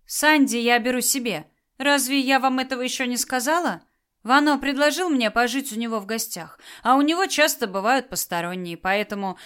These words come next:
собаку я беру с собой в качестве личного телохранителя». Было ясно, что и Вано проявил великодушие к своей вчерашней противнице не просто так, а потому что решил использовать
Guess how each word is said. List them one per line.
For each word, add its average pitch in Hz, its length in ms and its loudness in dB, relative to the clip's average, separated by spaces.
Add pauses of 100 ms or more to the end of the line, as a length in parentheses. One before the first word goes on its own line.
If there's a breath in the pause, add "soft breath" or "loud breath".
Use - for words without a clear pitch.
собаку 247 540 2
я 208 220 0
беру 208 260 -4
с 196 60 -2
собой 220 400 0
в 226 80 -12
качестве 190 720 -6
личного 190 440 -10
телохранителя». 202 840 -8 (760)
Было 180 300 -10
ясно, 190 540 -6
что 180 360 -10 (260 soft breath)
и 208 100 -10
Вано 247 380 0
проявил 175 480 -10
великодушие 180 720 -6
к - 40 -8
своей 180 240 -6
вчерашней 175 500 -8
противнице 190 720 -8 (260 soft breath)
не 277 100 -2
просто 220 400 -4
так, - 340 -20 (340)
а 196 80 -10
потому 208 440 -4
что 180 260 -10
решил 185 360 -8
использовать 175 640 -8